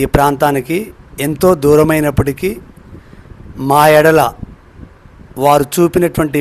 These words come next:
ప్రేమను బట్టి ముందుగా ఆ సంస్థకును ఆ సంస్థలో పనిచేసే ప్రతి వారికి కూడా కృతజ్ఞతలు తెలుపుతూ ఉన్నాము. కాబట్టి మా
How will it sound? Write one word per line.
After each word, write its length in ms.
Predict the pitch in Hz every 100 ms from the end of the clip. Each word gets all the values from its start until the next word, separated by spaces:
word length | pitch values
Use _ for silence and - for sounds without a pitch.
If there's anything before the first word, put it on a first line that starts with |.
| 139
ప్రేమను 360 | - 147 156 151
బట్టి 240 | 143 127 175 208 - - -
ముందుగా 360 | 151 156 147 135 120 - - - - - 131
ఆ 20 | 131 -
సంస్థకును 640 | 160 160 185 156 190 208 240 - - - - 123
ఆ 20 | 143 -
సంస్థలో 380 | 160 160 180 170 151
పనిచేసే 420 | 147 147 147 147 135
ప్రతి 200 | 135 143
వారికి 280 | 143 143 139 143
కూడా 200 | 139 131 117 - - - -
కృతజ్ఞతలు 600 | - 139 156 151 143 143 135
తెలుపుతూ 340 | 139 131 - 139
ఉన్నాము. 320 | 131 135 135 185 240 - - - - - - -
కాబట్టి 400 | 147 143 143 143 127 - _ - -
మా 80 | 131